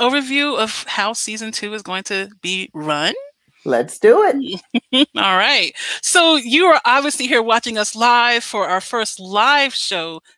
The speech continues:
Speaker 1: this season, and we'll be introducing our speaker pretty soon here.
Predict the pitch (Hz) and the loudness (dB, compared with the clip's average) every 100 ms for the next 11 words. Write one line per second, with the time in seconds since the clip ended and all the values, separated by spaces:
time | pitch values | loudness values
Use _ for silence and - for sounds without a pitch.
0 | _ 180 175 - 170 165 240 403 - - | _ -10 -8 -8 -10 -10 -10 -12 -16 -16
1 | - - 196 190 208 202 196 180 202 196 | -10 -4 -4 -2 -2 -2 -4 -6 -6 -6
2 | 208 220 196 202 - 208 - 190 - 330 | -8 -6 -2 -4 -4 -10 -8 -8 -6 -2
3 | 302 - 214 190 185 156 285 | 0 -2 -4 -8 -8 -8 -8